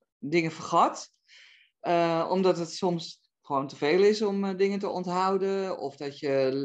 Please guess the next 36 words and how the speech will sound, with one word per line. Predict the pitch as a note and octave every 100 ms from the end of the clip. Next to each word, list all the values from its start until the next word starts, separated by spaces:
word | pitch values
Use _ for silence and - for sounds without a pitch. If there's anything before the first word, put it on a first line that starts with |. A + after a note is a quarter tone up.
| -
loopt | C#3+ D3+ D3 D3
te | C#3+
malen | D3 D3+ D#3 D#3 C3+
of | C#3
ligt | C#3+ D3+ D#3
te | D3+
malen | C#3+ C#3 C3+ C#3 C3
nog | C3+ B2+
in | C#3+
je | C3
bed | C3+ C3 -
van, | C3 C3
eh, | B2 - -
"Oh, | - D3
dat | D#3 C#3+
mag | C#3+ C#3
ik | -
niet | C#3+ -
vergeten." | - D3 C#3 C3 C3 A#2+ E2
En, | B2 B2 B2
eh, | A2+ B2 B2 A#2+ A#2+ - - - - - _
eh, | - B2 B2 A#2+ A2 - C#3
"Dat | E3
moet | D#3 C#3
ik |
ook | B2 C#3+
nog | D3 C3
doen." | C#3 C3+ C3+ C3+ C3
En, | - B2 B2+ A#2+ A#2+
eh, | - B2 A#2+ A#2+ B2 - _
nou | F#4 A3+
ja, | D3+ B2 A#2 -
en | - E3+
dat, | D#3+ - -
dat | - E3 E3
is | D#3+ - - - -